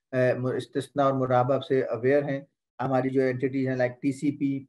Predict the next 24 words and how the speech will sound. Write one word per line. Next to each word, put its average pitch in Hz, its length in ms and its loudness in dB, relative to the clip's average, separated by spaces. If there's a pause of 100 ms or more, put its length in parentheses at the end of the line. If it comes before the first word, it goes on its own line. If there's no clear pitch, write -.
Pasco, 139 560 2
Punjab 127 540 0
Food, 131 260 -2 (340)
ये 139 180 4
इनको 139 220 0
मुराबा 131 440 2
भी 139 120 -4
पता 131 300 -4
है, 127 100 -2
इनको 127 160 -4
सलम 139 340 2
भी 135 160 -2
पता 127 320 -4
है, 127 100 0
इनको 127 220 -2
इस्तिस्ना 131 520 0
की 139 220 -4
transition 131 400 -2
भी 131 60 0
कुछ 127 240 -2
हद 123 160 -2
तक 123 140 -6
पता 123 260 0
है 123 160 0